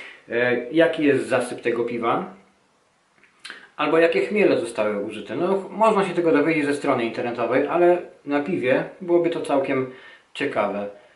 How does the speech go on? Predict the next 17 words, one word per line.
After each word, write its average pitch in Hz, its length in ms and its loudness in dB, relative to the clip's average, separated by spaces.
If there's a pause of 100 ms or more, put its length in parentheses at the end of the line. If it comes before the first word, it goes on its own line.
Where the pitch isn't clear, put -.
(160)
ciekawa 131 580 2
inicjatywa. 104 640 -6 (300)
Są - 260 -8
tu 139 100 -6
cztery 143 280 2
chmiele 131 360 2
dla 175 140 4
waszej 160 280 0
informacji. 175 760 0 (140)
E, 131 120 2
lubelski 139 560 2
Marynka, 131 460 2
czyli 131 440 0 (400)
polskie - 340 -2
chmiele. 113 240 -2
Lubelski 143 500 0
Marynka, 151 640 0